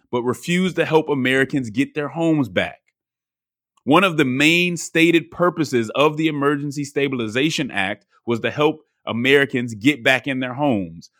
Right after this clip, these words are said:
but the provisions were toothless. They were weak as water. And here we are, with people still reeling from this two thousand and eight economic crisis.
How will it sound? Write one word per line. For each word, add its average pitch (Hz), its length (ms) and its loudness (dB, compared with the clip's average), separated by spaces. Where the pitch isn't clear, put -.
but 117 140 -2
the 117 80 -2
provisions 143 640 2
were 147 120 0
toothless. - 840 -6
They 117 80 0
were 117 100 2
weak 143 240 2
as 143 120 -2
water. 127 500 2
And 107 160 -8
here 113 160 4
we 120 160 2
are, 90 280 2
with 95 140 -8
people 120 260 -2
still 127 480 0
reeling 117 600 2
from 113 200 -6
this 110 140 -6
two 139 180 -4
thousand 117 460 0
and 117 120 -8
eight 95 300 -4
economic 104 680 -4
crisis. - 720 -4